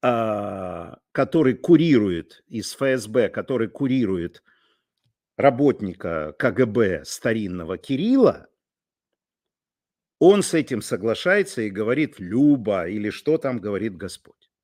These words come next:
Идем дальше. В которой, вот тут сильно, Россия и ее народ, защищая единое духовное пространство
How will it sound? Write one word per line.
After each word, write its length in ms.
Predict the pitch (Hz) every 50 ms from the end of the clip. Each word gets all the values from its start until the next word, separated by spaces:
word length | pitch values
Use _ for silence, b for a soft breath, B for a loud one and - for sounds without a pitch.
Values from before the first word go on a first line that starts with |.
| _ _ _ _ _ _ _ _ _ _ _ _ _ _ _ _ _ _ _ _ _ _ _ _ _ _ _ _ _ _ _ _ _ -
Идем 340 | 90 92 147 185 208 208
дальше. 480 | 156 139 110 85 76 - - - - _ _ _ _ _ _ _ _ _ _ _ _ _ _ _ _ _ _ _ _ _ _ _
В 220 | _ - - - - _
которой, 1200 | - - 156 185 185 - - - 175 160 156 139 123 113 110 113 113 107 107 110 110 107 _ _ _ _ _ _ _ _ _ _ _ _ _ _ _ _ _ _ _ _ _
вот 180 | - 127 - -
тут 180 | 156 135 -
сильно, 480 | - - - 95 80 76 69 69 65 _ _ _ _ _ _ _ _ _ _ _ _ _ _ _ _ _ _ _ _ _ _ _ -
Россия 960 | - 127 143 147 143 143 - - - - 196 220 226 220 196 156 127 107 92
и 240 | 92 - - - 147
ее 680 | 147 143 123 110 110 127 135 127 110 98 123 170 185 196
народ, 840 | 175 156 143 139 139 127 110 104 98 92 90 90 101 110 - _ _ _ _ _ _ _ _ _ _ _ _ _ _ _ _ -
защищая 1800 | 110 104 101 90 87 98 139 185 196 202 170 - - - - - - 180 180 156 - - - - - - 190 196 190 190 175 143 139 143 135
единое 1080 | 127 113 101 95 110 147 165 160 135 123 123 160 185 202 196 180 160 147 135 127 120 113
духовное 1040 | 95 95 95 98 143 135 - - - 170 180 185 170 143 123 127 131 123 117 113 107
пространство 1300 | - - 123 120 120 - - - - - 143 151 147 135 123 110 - - - - 104 107 104 98 80 -